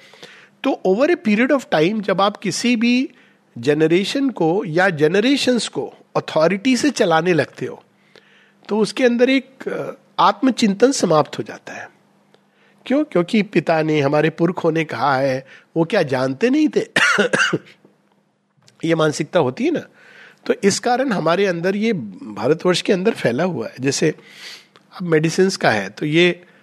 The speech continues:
अ, चाहे आप एलोपैथी ले लो या आयुर्वेद ले लो या कोई भी पैथी ले लो, ultimately हमको ये माना है, दि-, दि-, दिखाया जा रहा है कि कोई बाहर से आपको चीज लेनी है ठीक होने के लिए।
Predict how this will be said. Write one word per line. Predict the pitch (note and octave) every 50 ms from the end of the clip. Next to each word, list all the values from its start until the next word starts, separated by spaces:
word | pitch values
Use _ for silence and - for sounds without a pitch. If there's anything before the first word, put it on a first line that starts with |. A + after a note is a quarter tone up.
| _ _ _ _ _ _
अ, | D3 C#3 C3 A#2 A2+ A2+ - _ _ _ _ _ _ _ _ - - -
चाहे | - C#3+ - C3
आप | C3+ B2+ B2 - _ _ _ - - -
एलोपैथी | C3 C3 C#3 E3+ G3 A#3 A3+ C4 A#3+
ले | A#3 G#3+ G3
लो | G3 G3
या | F#3 D#3 C3
आयुर्वेद | A#2+ B2 C#3+ F3+ A3 A3 A3+ F#3
ले | F#3 F#3+ F#3
लो | F3 E3
या | E3+ F3
कोई | E3+ - - E3 G3 A3+
भी | C#4 C4+
पैथी | - G3 F3+ F3 - E3
ले | C#3+ C3+ C3
लो, | A#2+ - - - _ _ _ _ _ _ - - _ _ _ _ _ - -
ultimately | A2 G#2+ - G3+ A3 A#3 B3 G#3+ A3+ B3 A3+
हमको | A3 A#3 A3 C4 B3
ये | A3+ A3+ A#3 B3 B3
माना | G#3+ G3 E3+ C#3+ D3+ E3 F#3+
है, | G#3+ A3
दि-, | F3+ D3 D3 C3
दि-, | A2 A#2 C#3 C#3 A2+ A2+
दिखाया | B2+ C3+ C3 - C3+ C3 D3 E3+ F#3+ G#3+
जा | G#3 F#3 E3+
रहा | E3 F3
है | G3 A3
कि | G#3+ C#4 A#3+
कोई | - C#4 C4+
बाहर | A#3 D#3+ D3 D3+ F3+ F#3+
से | F#3 - -
आपको | E3+ E3+ E3 - C4
चीज | G#3+ - B3 G#3+ F#3
लेनी | F3+ D#3+ C#3 D3 D#3
है | E3+
ठीक | E3 - D3+ B2+ -
होने | - - G#2+ A2
के | - - -
लिए। | - - -